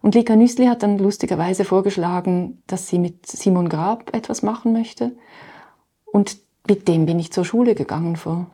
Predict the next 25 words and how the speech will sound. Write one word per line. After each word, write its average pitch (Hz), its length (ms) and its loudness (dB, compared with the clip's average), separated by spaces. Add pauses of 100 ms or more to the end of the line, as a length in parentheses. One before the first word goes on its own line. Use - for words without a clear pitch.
(160)
dreißig 226 920 -2
Jahren, 254 440 0 (400)
hab 208 180 -2
den 226 160 4
aber 202 160 4
seither 190 380 0
nicht 190 240 -2
mehr 175 80 -2
gesehen 185 360 4
und 226 120 0
das 220 60 -8
fand 208 200 0
ich 208 100 -4
dann 196 160 -2
natürlich 196 340 -6
total 208 440 -6
spannend. 208 560 -2
Es 190 120 -4
gibt - 300 -4
wirklich 208 300 0
so 202 280 0 (680)
Ripples, 226 640 0
also 185 160 -2
Wellen 180 520 4 (100)
wieder. 156 420 0